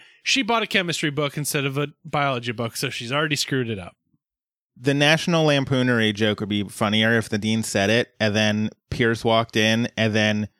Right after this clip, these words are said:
Speaker 2: uh, the dean just stabbed him in the gut with a knife and watched him bleed out. And then he's like,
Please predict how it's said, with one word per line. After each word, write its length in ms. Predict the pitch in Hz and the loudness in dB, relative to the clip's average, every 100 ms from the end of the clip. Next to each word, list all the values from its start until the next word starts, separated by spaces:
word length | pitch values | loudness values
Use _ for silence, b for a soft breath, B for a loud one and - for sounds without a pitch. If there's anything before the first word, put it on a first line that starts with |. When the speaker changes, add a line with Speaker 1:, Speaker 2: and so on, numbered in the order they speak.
| _ _ - | _ _ -4
Speaker 2:
uh, 180 | 104 101 | 0 0
the 100 | 104 | 0
dean 440 | 98 113 113 113 107 | 0 0 2 2 0
just 380 | 107 104 - | 0 -2 -6
stabbed 400 | - - 107 107 117 | -8 0 2 2 2
him 100 | 113 | 2
in 120 | 107 | 0
the 80 | 98 | -2
gut 360 | 95 104 113 | 0 0 2
with 160 | 113 107 | 0 0
a 60 | |
knife 420 | 98 95 98 117 104 | 0 2 2 0 -2
and 120 | 101 | 0
watched 300 | 98 110 - | 2 0 -2
him 100 | 113 | -2
bleed 240 | 107 110 | 0 2
out. 360 | 101 98 131 - _ B B B B B | 2 4 2 -2 _ B B B B B
And 180 | 135 135 | 2 4
then 180 | 147 | 4
he's 180 | 160 151 | 4 4
like, 360 | 160 151 147 | 6 6 2